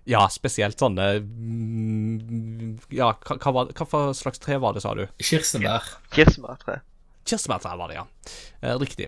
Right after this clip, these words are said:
Speaker 1: Men det er ikke kirsebærtrær de har der ute. Det er en slags sånn her sitrus, et slags sitrustre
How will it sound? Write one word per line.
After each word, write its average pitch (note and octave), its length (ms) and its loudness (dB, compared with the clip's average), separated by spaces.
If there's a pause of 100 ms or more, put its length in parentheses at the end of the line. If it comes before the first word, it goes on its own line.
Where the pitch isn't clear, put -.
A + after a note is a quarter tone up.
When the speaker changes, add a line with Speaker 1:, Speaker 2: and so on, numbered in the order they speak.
Speaker 1:
Men C#3+ 220 2
det D#3+ 80 4
er - 120 -2
ikke - 120 -10
kirsebærtrær B2+ 600 0
de G2+ 120 -2
har G2+ 120 2
der G2+ 200 0
ute. G#2+ 180 -4
Det C3+ 80 -2
er D3+ 80 4
en F3 80 -2
slags - 400 -6
sånn C#3 160 0
her C3+ 80 -4
sitrus, - 1040 -8
et D#3+ 160 -2
slags - 320 -2
sitrustre - 960 -2